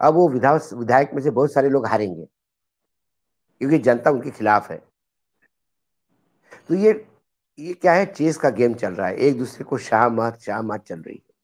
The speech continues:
अभी हाल ही में जब रिपोर्ट कार्ड इन्होंने पेश किया दो दिन पहले, तब पत्रकारों ने पूछा देवेंद्र फडणवीस को कि मुख्यमंत्री कौन बनेगा,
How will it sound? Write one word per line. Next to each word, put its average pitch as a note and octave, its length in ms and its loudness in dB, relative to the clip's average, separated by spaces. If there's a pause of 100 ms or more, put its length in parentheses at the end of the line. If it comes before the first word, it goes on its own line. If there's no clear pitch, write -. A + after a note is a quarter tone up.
(1080)
अभी E3 180 6
हाल C3+ 220 2
ही D#3 120 0
में D3+ 160 0
जब D3 120 4
रिपोर्ट C#3 340 0
कार्ड B2+ 280 0
इन्होंने A#2+ 260 -2
पेश A#2 260 -4
किया G#2+ 400 -2 (120)
दो A2+ 120 -4
दिन G#2+ 140 -8
पहले, F2 360 -10 (840)
तब - 400 -2
पत्रकारों C#3+ 420 2
ने D#3+ 100 0
पूछा C#3 420 0
देवेंद्र A#2 320 -2
फडणवीस A2 380 -6
को B2 140 -10
कि A#2 120 -10
मुख्यमंत्री B2+ 680 -4 (220)
कौन C3+ 220 2
बनेगा, F2+ 340 -2